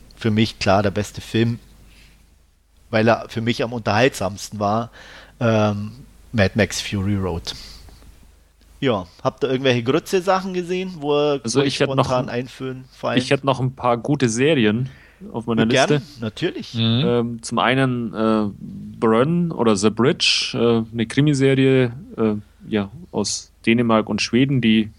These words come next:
Speaker 2: ja eben auf besagter Brücke zwischen Kopenhagen und Malmö spielt, beziehungsweise einen, äh, Mordfall aufklärt. Und da habe ich zumindest Season zwei auch mit, ähm, neun von zehn Punkten,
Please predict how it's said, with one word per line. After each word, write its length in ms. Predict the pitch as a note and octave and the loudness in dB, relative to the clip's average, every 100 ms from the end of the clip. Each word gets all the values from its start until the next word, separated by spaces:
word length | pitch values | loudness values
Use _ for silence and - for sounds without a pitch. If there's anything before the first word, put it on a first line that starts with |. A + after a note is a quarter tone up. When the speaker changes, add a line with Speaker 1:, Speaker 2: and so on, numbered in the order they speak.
| - | -6
Speaker 2:
ja 240 | G#2+ G2+ - | -2 -2 0
eben 280 | A2+ A2 G#2+ | 0 0 0
auf 360 | G#2 G2+ - - - | -2 -2 -8 -20 -8
besagter 500 | G#2 A#2 A2 - A2 | -4 0 0 0 -2
Brücke 460 | G2+ B2+ C3+ B2+ A#2 | 0 0 0 0 -2
zwischen 440 | - G#2 G#2+ G#2 | -2 -4 -4 -4
Kopenhagen 540 | B2 - G2+ A2 G#2+ | -4 -2 0 0 2
und 140 | G#2 G2+ | 0 2
Malmö 420 | G2+ B2 C#3 C#3 | 2 2 2 2
spielt, 300 | C3 C#3+ C#3 | 0 -2 0
beziehungsweise 560 | A#2 - A2 G#2+ G2+ G2+ | 0 -2 -2 0 0 0
einen, 220 | G#2 G2 - _ _ _ _ _ _ _ _ _ | 0 -2 -8 _ _ _ _ _ _ _ _ _
äh, 240 | G#2 G2 E2 | 2 4 2
Mordfall 640 | G#2+ A#2 A2+ - C3+ C3 | 2 0 -2 0 2 4
aufklärt. 720 | - C3 C3 - A#2 B2 A#2 | 4 0 -2 -4 0 2 0
Und 220 | F#2+ G2+ | -2 0
da 120 | A2 G2+ | 2 2
habe 160 | G#2 | 0
ich 180 | G2+ - | -2 -4
zumindest 380 | - G#2+ G#2+ - | -2 0 2 2
Season 240 | A#2+ A2+ | 0 0
zwei 460 | A2 - G2+ A2 C3 | -4 0 2 4 2
auch 180 | B2 - | 0 0
mit, 320 | G#2+ G#2 F#2 - | -2 -2 -4 0
ähm, 300 | G2 G2 G2 - | 0 0 -4 -2
neun 220 | A2 B2+ | 0 2
von 140 | C3 | 0
zehn 220 | B2 A#2+ | 0 0
Punkten, 540 | A2+ B2 - A#2+ A2+ | 2 0 0 -2 -2